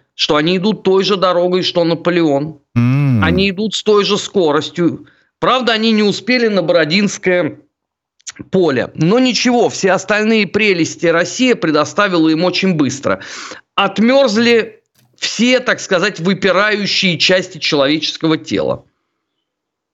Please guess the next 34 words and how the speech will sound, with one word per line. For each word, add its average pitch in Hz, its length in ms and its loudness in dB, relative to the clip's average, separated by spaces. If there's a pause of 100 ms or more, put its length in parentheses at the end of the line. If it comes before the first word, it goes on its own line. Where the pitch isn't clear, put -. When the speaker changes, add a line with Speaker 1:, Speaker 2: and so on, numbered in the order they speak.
(140)
Speaker 2:
Мгм. 82 480 -12 (440)
Speaker 1:
Они, 175 340 -2
я 175 180 2
еще 220 300 2
раз 277 140 4
повторяю, 160 840 -2
Лав 165 580 2
гордился 180 1200 0
этим. - 520 -4 (960)
Потому 165 340 -2
что 175 500 0
толком 233 500 0
никто 214 300 0
ничего 233 340 2
не 226 160 2
знает. 185 640 -2 (600)
Это, 156 220 0
э, 185 360 4
у 202 200 0
нас 269 360 2
какой-то 208 460 0
такой 214 420 0
вот 196 220 0
этот - 200 -6
нездоровый 190 800 2
культ, 196 440 0
да, 147 100 0
да, 180 260 0
по-, 196 180 0
покопаться 190 800 -2
здесь, 151 600 0
че-то 180 320 0
тут 190 260 -2
вот 196 240 0